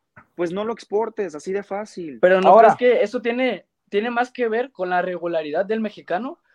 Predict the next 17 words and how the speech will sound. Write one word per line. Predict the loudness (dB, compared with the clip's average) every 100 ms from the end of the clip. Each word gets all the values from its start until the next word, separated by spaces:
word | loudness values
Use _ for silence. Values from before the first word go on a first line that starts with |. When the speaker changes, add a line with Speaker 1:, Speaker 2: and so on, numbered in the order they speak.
| _ -6
Speaker 2:
Porque | -2 0 2 2 0 -2
vemos | -2 0 -2 0
al | -2
Chucky | -2 -8 -4
Lozano, | -4 -4 -6 -8 -14 _ _ _
como | -4 -2 -2
en | -4
el | -4
P | -4
S | 0 0
V | 0 -4 -4
también | -2 -2 -4
lo | -6
tenían | -6 -6
catalogado | -6 -4 -4 0 -2 -2
como | -8 -8
ídolo, | -2 -2 -4